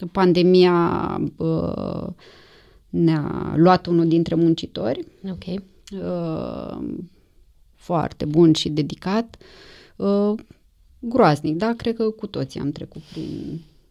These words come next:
Speaker 1: tot felul de drame așa personale
Speaker 2: Păi, în douăzeci
Speaker 1: atunci.
Speaker 2: de ani, cred că se strâng oricum multe așa.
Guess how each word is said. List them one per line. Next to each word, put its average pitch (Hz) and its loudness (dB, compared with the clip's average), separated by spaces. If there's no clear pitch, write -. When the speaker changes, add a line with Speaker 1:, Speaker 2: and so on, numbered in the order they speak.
Speaker 1:
tot 170 -18
felul 160 -12
de 156 -12
drame 160 -2
așa 151 -6
personale 156 -6
Speaker 2:
Păi, 208 6
în 196 6
douăzeci 208 4
Speaker 1:
atunci. 190 2
Speaker 2:
de 202 4
ani, 208 8
cred 202 2
că 208 2
se 202 4
strâng 208 4
oricum 208 4
multe 170 4
așa. 165 2